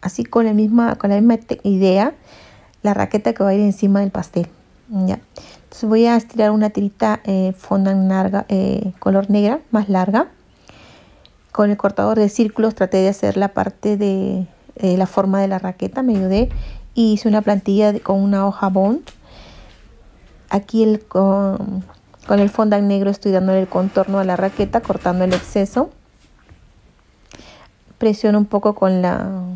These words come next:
con el alisador para que tenga un aspecto más plano, como de madera de la raqueta, ¿no?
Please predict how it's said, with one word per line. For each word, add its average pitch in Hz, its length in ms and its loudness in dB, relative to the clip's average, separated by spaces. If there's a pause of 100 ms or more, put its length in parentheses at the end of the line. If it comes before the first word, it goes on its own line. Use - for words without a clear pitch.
(1800)
con 208 220 0
el 190 80 2
alisador 202 600 -2
para 196 220 -2
que - 100 -18
tenga 196 200 -4
un 196 120 2
aspecto 190 420 -6
más 190 120 -4
plano, 208 380 -2
como 185 240 -2
de 190 160 0
madera 196 340 0
de 208 80 -2
la 208 80 -2
raqueta, 196 400 -4
¿no? 233 160 -2